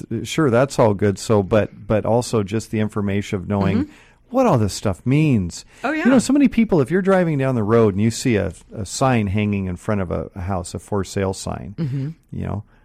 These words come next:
Speaker 1: who, that, there's a name on the sign and a phone number and all that.
Speaker 2: Mm-hmm.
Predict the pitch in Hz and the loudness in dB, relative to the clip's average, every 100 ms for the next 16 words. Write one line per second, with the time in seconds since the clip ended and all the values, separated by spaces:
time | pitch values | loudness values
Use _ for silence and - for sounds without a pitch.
0 | _ _ _ _ - - 120 113 92 101 | _ _ _ _ -12 -4 0 0 0 -2
1 | 92 95 92 98 101 101 - 95 98 110 | -2 -4 -4 -2 0 -2 -4 -4 -4 -4
2 | 95 - 98 98 98 92 92 90 92 107 | -6 -6 -4 -2 -2 -4 -4 -4 -4 -6
3 | 139 156 147 | -4 -4 -4